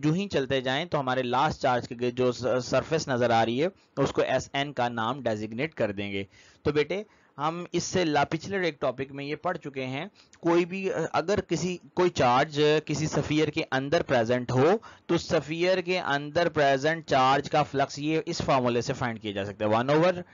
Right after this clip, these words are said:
epsilon naught multiply by उस sphere के अंदर कौन सा, कितना magnitude of charge मौजूद है। इसी को apply करते हैं हर surface पर।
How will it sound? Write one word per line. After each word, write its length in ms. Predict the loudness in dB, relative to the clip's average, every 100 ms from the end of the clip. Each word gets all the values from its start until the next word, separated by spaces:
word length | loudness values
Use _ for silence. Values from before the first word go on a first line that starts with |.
| -20 _
epsilon 360 | -4 -2 0 2
naught 220 | 4 2 0 _ -4
multiply 540 | -2 0 -2 2 2 4
by 280 | 4 4 0 _ -6
उस 240 | -4 -4 -2
sphere 400 | -4 0 -2 -2
के 140 | -4
अंदर 440 | -6 -6 -4 -4 -2
कौन 360 | 0 0 -2
सा, 120 | -8 -10
कितना 300 | -10 -4 -4
magnitude 400 | -2 -4 -2 0
of 120 | 0 0
charge 340 | 2 0 0
मौजूद 340 | -2 0 0
है। 180 | -2 -4 -10 _ _ _ _ _ _ -6
इसी 200 | 0 2
को 80 | 2
apply 260 | 2 2
करते 280 | 2 -2 -2
हैं 180 | -2 -4 -8 -18 -6 0
हर 120 | 2
surface 440 | 2 0 2 0
पर। 240 | 0 -2